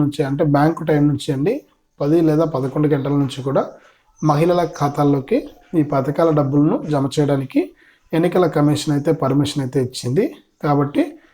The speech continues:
మీరందరూ కూడా జాగ్రత్తగా ఈ డబ్బులు పడతాయి, ఒకసారి చెక్ చేసుకోండి. అంతేకాకుండా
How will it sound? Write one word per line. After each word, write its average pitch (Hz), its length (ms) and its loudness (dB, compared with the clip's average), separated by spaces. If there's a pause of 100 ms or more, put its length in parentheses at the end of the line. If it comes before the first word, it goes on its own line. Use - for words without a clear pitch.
(140)
మీరందరూ 156 480 4
కూడా 147 140 2 (500)
జాగ్రత్తగా 143 520 2 (600)
ఈ - 20 6 (840)
డబ్బులు 143 220 4 (100)
పడతాయి, 143 460 0
ఒకసారి 135 380 -2
చెక్ 123 220 -6
చేసుకోండి. 143 460 -2 (340)
అంతేకాకుండా 170 640 0